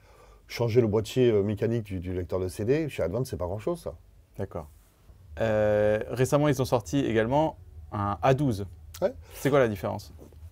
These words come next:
Speaker 1: C'est exactement le même.
Speaker 2: D'accord.
Speaker 1: Sauf qu'on n'a pas le lecteur de C D
Speaker 2: Ok.
Speaker 1: et on n'a pas le côté connecté.
Speaker 2: Ok.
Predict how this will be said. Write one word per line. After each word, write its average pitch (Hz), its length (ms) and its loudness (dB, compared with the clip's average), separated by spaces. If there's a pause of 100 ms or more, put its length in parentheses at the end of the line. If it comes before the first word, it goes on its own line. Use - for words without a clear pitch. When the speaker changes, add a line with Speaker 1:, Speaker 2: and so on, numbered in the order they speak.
Speaker 1:
C'est - 220 4
exactement 147 380 10
le 104 80 6
même. 151 200 0 (160)
Speaker 2:
D'accord. 113 360 0 (260)
Speaker 1:
Sauf 185 240 10
qu'on 143 100 8
n'a 127 120 8
pas 185 80 8
le 185 80 10
lecteur 139 220 8
de 113 60 6
C 107 140 -2
D 160 200 4 (200)
Speaker 2:
Ok. 101 140 -6
Speaker 1:
et 131 440 0
on 120 80 8
n'a 113 100 4
pas 185 100 6
le 185 40 4
côté 156 200 2
connecté. 120 360 0 (320)
Speaker 2:
Ok. 120 240 0